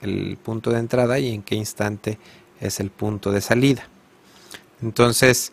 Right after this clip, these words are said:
eh, pues yo escuché ese consejo, me gustó porque es muy fácil. Por ejemplo, si esta escena no me gusta, no selecciono ningún punto de entrada ni de salida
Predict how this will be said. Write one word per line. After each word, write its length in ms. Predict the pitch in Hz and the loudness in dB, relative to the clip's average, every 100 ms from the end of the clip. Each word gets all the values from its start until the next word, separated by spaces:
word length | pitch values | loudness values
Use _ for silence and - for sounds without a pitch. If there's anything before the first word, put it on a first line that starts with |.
| - - - | -14 -20 -16
eh, 720 | 135 117 113 113 117 117 120 117 - _ _ _ _ _ _ | -4 0 2 4 4 4 4 2 -4 _ _ _ _ _ _
pues 280 | 135 131 - | 2 4 2
yo 200 | 131 147 | 6 6
escuché 320 | - 151 - | 8 4 4
ese 160 | 147 135 | 4 2
consejo, 460 | 135 131 139 147 | 0 2 0 2
me 100 | 139 | 2
gustó 380 | 117 117 - 147 | 4 4 4 4
porque 300 | 143 120 123 | 4 2 2
es 100 | 120 | 2
muy 160 | 127 127 | 2 2
fácil. 500 | - 120 120 127 - - - - - - - | 6 6 6 0 -2 -14 -20 -20 -20 -20 -4
Por 120 | - | 0
ejemplo, 340 | 110 127 117 120 | 2 2 2 2
si 120 | 123 | 2
esta 200 | 123 123 | 2 2
escena 340 | 117 120 120 | 2 2 4
no 140 | 120 120 | 4 4
me 140 | 120 | 4
gusta, 440 | 117 123 - 131 233 196 | 4 2 2 0 -2 -4
no 200 | 120 113 | -4 -4
selecciono 480 | - 104 - 104 101 | -2 -4 -4 -4 -2
ningún 360 | 101 101 107 | -4 -4 -6
punto 320 | - 104 101 | -6 -6 -2
de 60 | 98 | -2
entrada 320 | 95 92 95 | -2 -2 -2
ni 100 | 101 | -2
de 140 | 107 110 | -2 -2
salida 440 | - 139 113 127 | 0 2 4 2